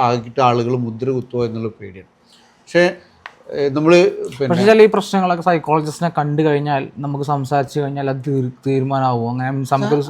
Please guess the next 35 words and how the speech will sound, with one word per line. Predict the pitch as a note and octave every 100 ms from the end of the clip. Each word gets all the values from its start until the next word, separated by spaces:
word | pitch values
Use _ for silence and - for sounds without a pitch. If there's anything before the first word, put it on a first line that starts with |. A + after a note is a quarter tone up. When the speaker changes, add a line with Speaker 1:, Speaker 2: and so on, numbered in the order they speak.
| D3
Speaker 2:
ഒരു | D3
Speaker 1:
അതായത് | - A#3+
Speaker 2:
റിലാക്സേഷൻ | A#3+ A#3+ B3+ B3+ C#3+
കിട്ടുമോ? | A2 G2+ - -
Speaker 1:
അതാ | F3 G#3 A3 - E3
എങ്ങനെയാണെന്ന് | F3+ G3+ G#3 G3
പറഞ്ഞാൽ | D3+ C#3 C#3
ഇപ്പം | F#3+ F3+
എന്താ | F#3+ A#3+ A3
നമ്മുടെ | F#3+ E3
പ്രശ്നം? | D3 C3+ C3 B2+ _ _ _ _
നമ്മളൊരാളോട് | B2 C#3 F3 D#3 C3+ B2 B2 F#3
സംസാരിക്കുന്നു, | A#2+ A2 B2+ A#2 G#2+ F#2 - _
അല്ലേ? | A#2
നമ്മുടെ | G2 A#2 D3+
ഉള്ളിൽ | F3+ F3 F3+
കുറേ | F3+ E3 D#3+ F3
സാധനം, | - C3+ A#2
ഇപ്പോൾ | A2 D#3
ഒരു | D#3+ D#3 _ _ _ -
ചെറിയ | D#3 C#3+ D#3+
ഒരു | E3 D#3
ബോ-, | D3 D3 D3 -
ബോളോ | A#2+ C3 C3 C3+ A#2+
അല്ലെങ്കിൽ | A#2 A#2+ B2+
ഒരു | B2 B2+
കടുകുമണിയുടെ | B2+ B2 B2+ B2+ B2+
ഒക്കെ | A#2+
വലുപ്പമുള്ള | B2 A#2 A2+ B2+
സാധനം | A#2+ A#2 B2 A#2+
മനസ്സിലിരുന്ന് | B2 B2+ C#3+ C#3+ C3 B2+
അതിൻ്റെ | A#2+ B2
വലുപ്പം | C3 A#2+ B2+ B2+
അങ്ങനെ | C3+
കൂടും. | C3+ D#3 B2